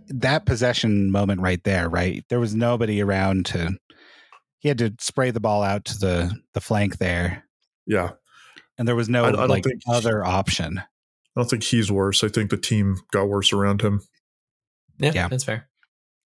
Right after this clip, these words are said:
Speaker 1: And I don't even think it's personnel. I think it's, there, there's an aspect of it that's personnel, but I, I don't know. I don't think the team is set up to
Speaker 2: <sighs>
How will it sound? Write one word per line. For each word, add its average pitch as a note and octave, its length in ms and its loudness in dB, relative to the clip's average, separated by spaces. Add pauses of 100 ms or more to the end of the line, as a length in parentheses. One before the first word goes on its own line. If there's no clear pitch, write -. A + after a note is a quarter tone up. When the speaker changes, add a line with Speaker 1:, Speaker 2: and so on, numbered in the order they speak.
Speaker 1:
And C3 120 0
I D#3 60 2
don't F#3 200 2
even C3 180 0
think B2 180 0
it's G#2 100 -6
personnel. F#2 520 0
I E2+ 140 -2
think F#2 180 -2
it's, - 400 -4 (480)
there, C3+ 220 0
there's B2 280 0
an A#2 60 0
aspect G2+ 540 0
of F2+ 100 0
it F2+ 160 -4
that's - 160 -4
personnel, F2+ 520 -2
but E2+ 140 -6
I, F2+ 220 -2 (1000)
I A2 60 0
don't G2+ 80 0
know. F2 100 -2
I F#2+ 100 -2
don't A2 200 0
think G#2 180 -2
the G2 80 -2
team G#2 280 2
is F2 200 0
set A2 340 0
up G2+ 280 -2
to F2 320 -2 (1300)
Speaker 2:
<sighs> - 280 -6